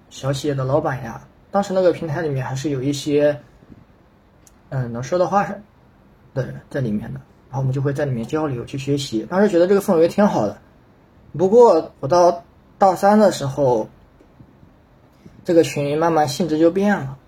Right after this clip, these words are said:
因为可能也算是管理的问题吧。然后群慢慢的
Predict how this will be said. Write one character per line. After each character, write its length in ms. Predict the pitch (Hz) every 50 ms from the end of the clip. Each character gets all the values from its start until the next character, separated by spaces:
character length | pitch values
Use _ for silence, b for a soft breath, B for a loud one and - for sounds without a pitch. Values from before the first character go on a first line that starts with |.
| _ _ _ -
因 80 | 139 135
为 340 | 135 135 131 123 123 120 135 - _ _ _ _
可 100 | - -
能 80 | 131 143
也 100 | 151 151
算 140 | 143 165 160
是 80 | 156
管 240 | 139 135 143 147 160
理 80 | 170 147
的 100 | 127 120
问 160 | 131 135 135
题 180 | 131 - - 131
吧。 260 | 123 - - - - _ _ _ _ _ _ _ _ _ -
然 80 | 127
后 60 | 123 131
群 240 | - - 131 127
慢 140 | 135 135 143 143
慢 140 | 147 143
的 220 | 135 135 131 127